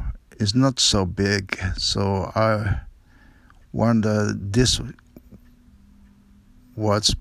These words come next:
be a fake news. Uh, I'm gonna tell it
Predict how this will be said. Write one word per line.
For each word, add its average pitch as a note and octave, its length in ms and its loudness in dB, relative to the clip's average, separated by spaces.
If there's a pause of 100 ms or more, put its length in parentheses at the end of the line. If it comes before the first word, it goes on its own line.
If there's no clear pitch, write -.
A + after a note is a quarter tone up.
be A2 340 2 (920)
a G#2+ 180 0
fake - 520 2
news. G2+ 720 0 (1080)
Uh, G#2 240 0 (160)
I'm A#2 200 2
gonna A2+ 200 0
tell A2+ 520 2 (460)
it G#2 220 0